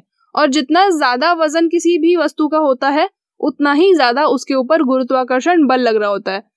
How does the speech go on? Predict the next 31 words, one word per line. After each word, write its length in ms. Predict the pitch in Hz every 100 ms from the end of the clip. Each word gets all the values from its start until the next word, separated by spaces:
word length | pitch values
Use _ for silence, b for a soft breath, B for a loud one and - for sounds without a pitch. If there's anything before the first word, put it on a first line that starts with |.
| _ _
तो 60 | 302
आपकी 280 | 302 - 339
जो 120 | 370
बाल्टी 380 | 311 247 254 330
होती 300 | 349 311 320
है 60 | 339
उसमें 280 | 330 339 330
पानी 300 | 269 269 330
भरा 220 | 330 311
होता 300 | 311 269 285
है 200 | 285 269 _ _ -
तो 80 | 294
उसका 220 | 294 339
वजन 300 | 262 254 311 320
काफी 320 | 285 302 320
ज्यादा 280 | 277 262 320
होता 280 | 320 302 294
है 180 | 294 269 _ _ _ _ _ _ _ _ _ _ _ _ -
और 260 | 269 330 339 302
इसीलिए 440 | - 349 330 381 330
उसके 260 | 294 -
ऊपर 300 | 320 294 349 320
गुरुत्वाकर्षण 800 | 262 277 302 311 294 277 330 330
बल 200 | 254 254
भी 220 | 240 370 392
काफी 340 | 254 254 349
ज्यादा 300 | 311 240 254
लगता 340 | 269 254 - 240
है। 200 | 262 392 _ _ -
तो 100 | 294
ज-, 160 | 311